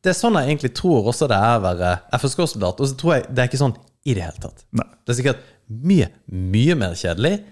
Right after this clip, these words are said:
Speaker 2: Mm.
Speaker 1: og så ser du shit som du må takle.
Speaker 2: Mm.
Speaker 1: Som, altså, for jævlig greier.
Speaker 2: Mm. Som vi vet mennesker ikke takler.
Speaker 1: Ja, ikke sant?
Speaker 2: Det er, jeg tror det er et fåtall som faktisk takler det.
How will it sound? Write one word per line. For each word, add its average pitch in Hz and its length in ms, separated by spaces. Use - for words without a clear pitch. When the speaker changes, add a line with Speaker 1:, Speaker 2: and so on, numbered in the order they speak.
Speaker 2:
Mm. 123 140
Speaker 1:
og - 20
så 165 160
ser 214 480
du 101 80
shit - 540
som 143 180
du 120 100
må 98 100
takle. 87 380
Speaker 2:
Mm. 110 320
Speaker 1:
Som, 123 240
altså, 135 240
for - 280
jævlig 147 1080
greier. 90 420
Speaker 2:
Mm. 98 240
Som 113 220
vi 110 80
vet 95 560
mennesker 87 560
ikke - 220
takler. - 320
Speaker 1:
Ja, 160 200
ikke 120 160
sant? 135 320
Speaker 2:
Det 120 80
er, 98 320
jeg 110 160
tror 117 160
det 104 60
er 87 140
et - 40
fåtall - 520
som - 180
faktisk - 520
takler - 300
det. - 60